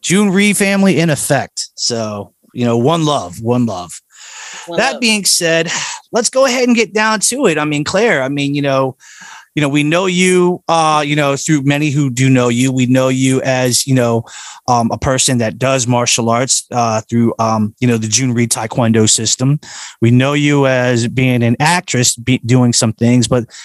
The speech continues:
Speaker 1: you know, let's take it back a notch. You know, now, you know, um, you know, you've been living in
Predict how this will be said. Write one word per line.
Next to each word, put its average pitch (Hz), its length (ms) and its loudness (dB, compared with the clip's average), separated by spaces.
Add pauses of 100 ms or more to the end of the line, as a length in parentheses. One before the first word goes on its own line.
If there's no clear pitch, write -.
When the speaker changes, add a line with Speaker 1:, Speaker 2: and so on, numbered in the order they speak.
(420)
Speaker 1:
you 175 40 2
know, 160 120 2
let's 185 180 0
take 220 220 -2
it 160 140 -4
back 220 280 0
a 135 60 0
notch. 110 400 0
You 131 80 2
know, 127 220 2
now, 127 480 0
you 139 100 -2
know, 120 360 0 (580)
um, 113 580 0 (500)
you 147 80 2
know, 131 100 2
you've 151 320 0
been 185 200 0
living 156 480 0
in 135 420 2